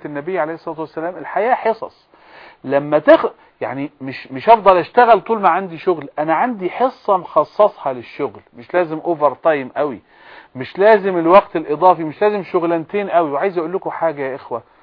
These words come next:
وان كان ده تفريع بره الموضوع، بس انا كأني اريد ان امسك اليوم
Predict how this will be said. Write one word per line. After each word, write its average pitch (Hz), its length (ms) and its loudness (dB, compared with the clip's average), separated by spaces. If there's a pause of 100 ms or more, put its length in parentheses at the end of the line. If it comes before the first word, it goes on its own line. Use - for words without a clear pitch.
(140)
وان 131 160 -6
كان 196 360 -2
ده 196 220 2 (420)
تفريع 175 580 -2
بره 196 300 4
الموضوع، 170 500 2
بس 170 340 -4
انا 214 300 2
كأني 208 760 0
اريد 196 440 -2
ان 180 240 4
امسك 226 640 -2
اليوم 170 600 2